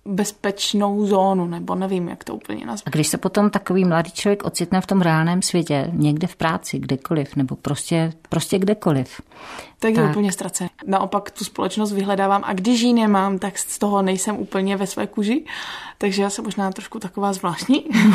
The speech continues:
Speaker 1: <laughs> oproti svým vrstevníkům, ale jako myslím, že ten náraz tam určitě je, že, eh, se stejně ale nakonec ti lidi s tím musí poprat.
Speaker 2: Jak dalece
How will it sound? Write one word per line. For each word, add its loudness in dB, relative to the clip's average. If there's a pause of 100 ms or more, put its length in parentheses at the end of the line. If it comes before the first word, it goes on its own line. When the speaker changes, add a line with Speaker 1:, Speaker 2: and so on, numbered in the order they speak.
(180)
Speaker 1:
<laughs> 4
oproti 2
svým 2
vrstevníkům, 2
ale 2 (160)
jako 2
myslím, 2
že 0
ten 0
náraz 0
tam 0
určitě -2
je, -4 (440)
že, 0
eh, -2 (360)
se 0 (160)
stejně 2
ale 2
nakonec 0
ti -2
lidi -2
s -4
tím -8
musí -6
poprat. -12 (240)
Speaker 2:
Jak -2
dalece 2